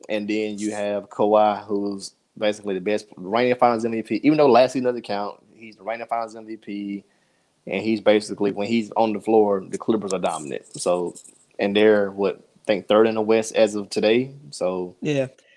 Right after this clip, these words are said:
Speaker 2: I
Speaker 1: that, that, that, that's the right starting five.
Speaker 2: I, I would, I would say the,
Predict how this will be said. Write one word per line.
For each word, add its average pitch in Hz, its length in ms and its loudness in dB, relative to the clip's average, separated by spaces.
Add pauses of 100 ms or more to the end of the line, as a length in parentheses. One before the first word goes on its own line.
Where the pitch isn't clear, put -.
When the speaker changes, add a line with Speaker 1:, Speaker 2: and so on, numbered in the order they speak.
(220)
Speaker 2:
I 165 140 2
Speaker 1:
that, 107 180 2
that, 110 240 4
that, 117 160 4
that's 131 160 2
the 110 60 -8
right 101 180 2
starting 92 220 -8
five. 87 320 -6 (540)
Speaker 2:
I, 208 140 -2
I 196 100 6
would, 233 200 4
I 214 80 2
would 240 160 -2
say 233 240 0
the, 185 180 -4